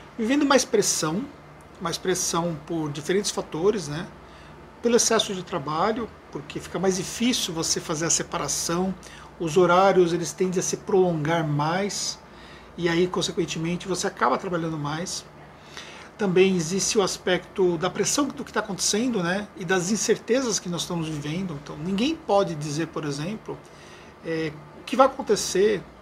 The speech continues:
no nosso país, o que vai acontecer com a saúde das pessoas, o que vai acontecer com a economia ao certo.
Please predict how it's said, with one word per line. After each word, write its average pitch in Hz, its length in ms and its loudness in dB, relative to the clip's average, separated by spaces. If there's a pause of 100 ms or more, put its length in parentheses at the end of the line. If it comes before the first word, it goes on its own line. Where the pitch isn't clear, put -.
(140)
no 160 100 -8
nosso 160 240 -6
país, 202 580 -2
o 180 60 -2
que - 60 -12
vai 165 100 -4
acontecer 160 600 -8
com - 80 -12
a - 20 -10
saúde 165 280 -6
das 151 180 -10
pessoas, 247 640 0
o 190 40 -2
que - 100 -8
vai 196 100 -2
acontecer 180 340 -6
com 190 100 -8
a 190 40 0
economia 185 680 -2
ao 147 100 -4
certo. - 500 -10